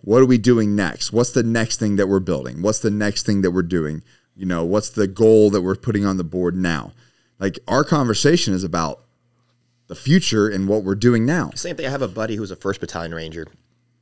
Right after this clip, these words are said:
Speaker 2: He ended up, I ended up meet, running into him, uh, in North Dakota. He was an engineer, petroleum engineer. And, uh,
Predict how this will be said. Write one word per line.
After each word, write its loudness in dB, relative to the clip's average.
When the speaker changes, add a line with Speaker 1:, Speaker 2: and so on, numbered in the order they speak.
Speaker 2:
He 0
ended 0
up, -2
I 2
ended 0
up -4
meet, -10
running -2
into -6
him, -8
uh, -10
in -14
North -2
Dakota. -2
He -6
was -12
an -10
engineer, -12
petroleum -20
engineer. -18
And, -4
uh, -2